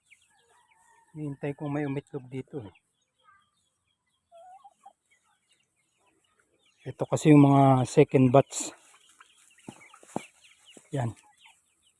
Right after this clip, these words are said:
Ah, second batch. Anak na pala nitong mga ito. Yan. Anak na yung mga yan. Tatlo yan. Anak na yan.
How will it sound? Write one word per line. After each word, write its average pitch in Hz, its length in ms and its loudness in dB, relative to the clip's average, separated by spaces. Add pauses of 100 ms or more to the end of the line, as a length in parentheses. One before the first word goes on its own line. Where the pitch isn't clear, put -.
(680)
Ah, 160 160 4
second 120 400 -2
batch. 117 160 -4 (320)
Anak 165 240 6
na 147 80 10
pala 160 240 8
nitong 156 320 10
mga 147 240 12
ito. - 140 8 (420)
Yan. 135 160 6 (960)
Anak 135 320 2
na 139 160 8
yung 139 160 6
mga 135 160 6
yan. 131 160 2 (2250)
Tatlo 139 320 -2
yan. 143 200 10 (680)
Anak 135 240 -4
na 143 100 4 (120)
yan. 117 60 0